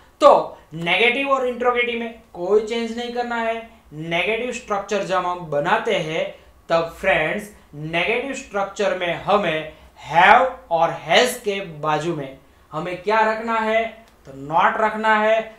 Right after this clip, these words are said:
तो हमारा हो जाएगा negative। यानी कि subject का subject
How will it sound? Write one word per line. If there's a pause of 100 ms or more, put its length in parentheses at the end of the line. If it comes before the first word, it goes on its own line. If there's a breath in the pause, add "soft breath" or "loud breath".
(140)
तो
हमारा
हो
जाएगा
negative। (280 soft breath)
यानी
कि
subject
का
subject